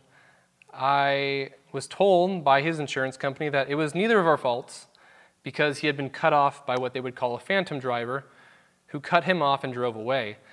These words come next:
And so in that instance, we're both responsible to pay our own damages and to move on. And so I ended up taking a thousand dollars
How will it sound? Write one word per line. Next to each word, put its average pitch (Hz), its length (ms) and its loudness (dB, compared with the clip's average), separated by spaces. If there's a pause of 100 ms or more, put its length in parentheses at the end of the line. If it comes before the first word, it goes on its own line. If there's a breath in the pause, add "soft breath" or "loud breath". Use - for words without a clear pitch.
(300 soft breath)
And 139 140 -4
so 156 160 2
in 147 80 0
that 170 160 6
instance, 156 420 0
we're 147 120 0
both 196 300 2
responsible 139 640 0
to 139 80 -6
pay 151 220 0
our 139 160 4
own 190 160 2
damages 127 480 -4
and 120 80 -10
to 110 80 -12
move 120 220 -8
on. 107 240 -6 (920 soft breath)
And 127 80 -8
so 180 180 4
I 175 100 6
ended 202 180 4
up 214 180 0
taking 180 380 0
a 135 60 0
thousand 160 400 0
dollars 131 580 2